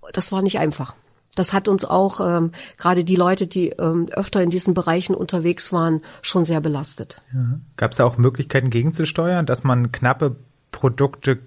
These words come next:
Speaker 2: gehortet hat und sie dann an spezielle Kunden ausgegeben hat oder dass man quasi nicht so ausgeliefert war über den Warenzustrom, der da von irgendeinem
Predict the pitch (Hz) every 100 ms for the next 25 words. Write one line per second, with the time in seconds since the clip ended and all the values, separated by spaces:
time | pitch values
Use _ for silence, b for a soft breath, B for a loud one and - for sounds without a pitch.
0 | - 139 - - 117 131 - 180 - -
1 | 180 135 127 123 127 110 123 - 110 127
2 | 135 151 165 135 - 160 147 147 - 143
3 | 165 160 160 135 147 143 143 143 147 B
4 | B B - 165 - - 135 170 - 135
5 | 214 - 143 127 120 117 110 113 117 117
6 | 123 123 123 127 120 120 - 117 107 107
7 | 107 107 - 123 95 117 113